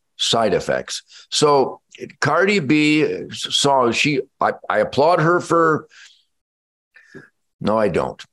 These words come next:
I don't applaud her for anything. Um, but the Grammys, uh, identified that as the number one song, but Jason Aldean's song that condemns violence and criminality is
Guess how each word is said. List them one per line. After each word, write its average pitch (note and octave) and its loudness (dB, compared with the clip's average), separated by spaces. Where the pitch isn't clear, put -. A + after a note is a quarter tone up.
I F2 -4
don't G2 0
applaud E2 -4
her E2 -6
for D#2 -4
anything. A#1+ -10
Um, G#2+ 0
but - 0
the B2 2
Grammys, C3+ 2
uh, A#2+ 2
identified B2+ 2
that C3 4
as A#2 0
the A#2+ 2
number B2 4
one C3 4
song, G#2 0
but B2 0
Jason E3 0
Aldean's D3+ 2
song G#2+ 4
that A2+ 0
condemns C3+ 2
violence D#3 0
and C3 2
criminality C#3 2
is C#3 2